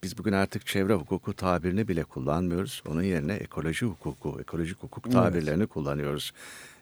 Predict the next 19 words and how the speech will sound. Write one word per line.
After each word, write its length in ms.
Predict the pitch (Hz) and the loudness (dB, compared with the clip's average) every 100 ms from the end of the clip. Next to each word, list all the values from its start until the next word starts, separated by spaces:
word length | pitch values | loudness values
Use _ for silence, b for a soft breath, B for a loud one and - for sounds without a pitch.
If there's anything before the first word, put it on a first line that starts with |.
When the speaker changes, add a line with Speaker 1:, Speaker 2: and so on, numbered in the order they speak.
| - | -8
Speaker 1:
Ee, 280 | - 67 64 | -6 -6 -6
orman 320 | - 101 127 107 | -2 0 2 4
bir 80 | |
ekosistemdir. 760 | 98 - 92 - - - 95 82 | 2 0 -4 -2 -2 2 2 2
Sadece 440 | 76 87 87 - - | 0 2 0 0 -2
ağaç 400 | 80 78 - 101 | 0 0 0 -2
değildir. 240 | 90 80 | -2 -2
İçindeki 440 | 73 82 80 - | -4 -4 -4 -6
bütün 260 | 85 - 123 | -8 -4 -4
flora 360 | - 95 95 76 | 0 2 2 0
ve 80 | |
faunasıyla, 920 | - - 90 98 80 - - 73 85 - B B B B B | -4 0 4 4 2 -2 -6 -2 -2 -2 B B B B B
e, 280 | 80 73 69 - | -4 -2 -4 -2
eğer 240 | 80 95 85 | 2 4 6
varsa 340 | 98 104 85 | 6 6 2
içinde 320 | 80 85 80 | 0 0 -2
insanlarıyla 1000 | 95 95 - 80 71 67 139 - - 135 | -2 -2 -2 -2 -4 -4 -2 -2 -2 -6
hatta, 440 | - - 151 143 120 | -8 -14 -6 -6 -6
hatta, 460 | - - - 95 | -10 -14 -8 -8